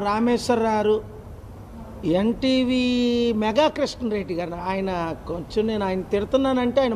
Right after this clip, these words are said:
మార్పు చెందుతాడని ప్రేమతో, కోపంతో కాదు. వచ్చింది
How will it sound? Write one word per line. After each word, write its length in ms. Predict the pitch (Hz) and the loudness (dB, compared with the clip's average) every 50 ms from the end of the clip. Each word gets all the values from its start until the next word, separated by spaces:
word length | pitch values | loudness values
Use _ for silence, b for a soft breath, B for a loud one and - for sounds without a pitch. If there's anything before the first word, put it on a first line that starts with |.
| 202 185 | 2 2
మార్పు 340 | 196 220 - - - - 233 | 2 2 2 0 -2 0 0
చెందుతాడని 560 | 233 226 196 - - 220 202 175 156 156 - - - - | 2 2 0 -4 -4 -4 -2 -2 -4 -6 -8 -12 -10 -6
ప్రేమతో, 420 | - 202 214 226 277 247 - 202 - - - - - - - - - - - - - - - - - - - - - - - - - - - - - - - - | -2 0 0 0 0 0 -2 -4 -6 -6 -12 -14 -14 -14 -16 -16 -16 -16 -14 -14 -14 -14 -14 -14 -14 -14 -14 -14 -14 -14 -14 -16 -16 -16 -14 -14 -14 -12 -4 0
కోపంతో 420 | 175 196 208 202 254 254 233 240 220 - 214 | 2 2 2 2 2 2 2 2 0 2 2
కాదు. 200 | 196 190 156 117 - - - - - - - - - - - - - - - - - - - - - - - - - - 208 - - - - - 208 185 170 - 233 247 254 240 233 233 - 254 - - 175 165 - 170 165 - - - - - - - - - - - - - - - - - - - - - 226 - - - - - - - - - 156 185 | 0 0 0 -4 -10 -12 -16 -16 -16 -14 -14 -14 -14 -14 -14 -14 -16 -16 -16 -16 -16 -16 -14 -14 -14 -14 -14 -14 -14 -14 -14 -14 -14 -14 -12 -12 -12 -12 -12 -12 -12 -12 -12 -12 -12 -12 -12 -12 -12 -10 -10 -10 -12 -12 -12 -12 -14 -14 -14 -12 -14 -14 -14 -14 -14 -14 -14 -14 -12 -14 -14 -14 -14 -14 -14 -12 -12 -12 -12 -12 -14 -14 -14 -14 -10 -6 -2 0
వచ్చింది 320 | 233 - - 285 302 320 | 0 0 2 2 2 4